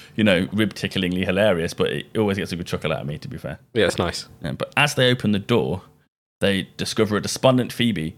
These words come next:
Speaker 1: who didn't have the will to knock 'cause she's had a bit of a rough morning, hasn't she, Mark?
Speaker 2: She has.
Speaker 1: Uh, let's find out why.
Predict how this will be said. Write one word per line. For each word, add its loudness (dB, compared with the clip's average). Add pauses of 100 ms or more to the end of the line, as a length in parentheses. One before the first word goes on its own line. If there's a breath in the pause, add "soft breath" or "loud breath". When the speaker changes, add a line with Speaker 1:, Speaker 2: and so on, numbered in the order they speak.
(100)
Speaker 1:
who -20
didn't 0
have -2
the 0
will -2
to -6
knock -4 (500)
'cause -10
she's -6
had 0
a -2
bit -2
of -6
a 0
rough -2
morning, 2
hasn't -8
she, -6
Mark? -6 (120)
Speaker 2:
She -4
has. -6 (240)
Speaker 1:
Uh, -8
let's -10
find -4
out -6
why. -10